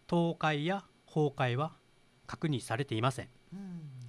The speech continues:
Speaker 1: このことから、耐震改修を行っていない旧耐震基準の木造建築物の被害割合と比べて、被害が小さいことから、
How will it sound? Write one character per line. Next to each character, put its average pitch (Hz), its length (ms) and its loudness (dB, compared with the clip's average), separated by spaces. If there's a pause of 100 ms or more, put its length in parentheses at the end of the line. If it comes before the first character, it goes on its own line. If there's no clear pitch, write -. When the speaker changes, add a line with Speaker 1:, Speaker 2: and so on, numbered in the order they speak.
(500)
Speaker 1:
こ 262 120 4
の 196 100 6
こ 135 120 0
と 120 120 -2
か 110 140 2
ら、 127 200 4 (760)
耐 139 240 2
震 127 240 -2
改 123 200 2
修 147 220 -2
を 123 140 0
行 123 220 -2
っ 190 420 -2
て - 160 -2
い 160 100 2
な 156 120 0
い - 80 -6 (840)
旧 160 220 2
耐 120 260 2
震 117 240 -2
基 120 140 -4
準 156 220 0
の 117 120 0 (320)
木 120 300 -2
造 117 240 -2
建 110 240 -2
築 - 240 -6
物 123 240 -6
の 139 120 -2 (220)
被 127 140 -4
害 117 180 2
割 110 300 0
合 131 100 0
と 139 300 -2 (1160)
比 - 80 -4 (120)
べ 151 80 0
て、 - 200 -6 (960)
被 - 240 -4
害 180 240 2
が 147 80 2
小 170 300 -2
さ 139 140 0
い 107 60 -2
こ 117 100 -6
と 104 120 -8
か 101 160 -4
ら、 131 140 0